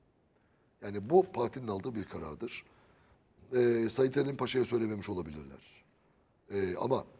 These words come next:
Talat Paşalar şunlar bunlar biliyorlardı mutlaka. Cavit Bey sonraki yargılanmasını bilmiyorum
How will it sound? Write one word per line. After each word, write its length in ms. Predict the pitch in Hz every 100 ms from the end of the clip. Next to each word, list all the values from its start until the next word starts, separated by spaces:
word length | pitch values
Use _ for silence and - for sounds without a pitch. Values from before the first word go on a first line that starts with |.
| -
Talat 280 | - 104 127
Paşalar 400 | 123 95 80 73
şunlar 320 | - 85 82
bunlar 200 | 117 90
biliyorlardı 400 | 90 82 65 58 - _
mutlaka. 280 | - _ _ _ _ _ _
Cavit 380 | 117 123 143 -
Bey 120 | 139
sonraki 360 | - 127 110 113
yargılanmasını 680 | 107 101 101 104 104 156
bilmiyorum 400 | 127 101 80 -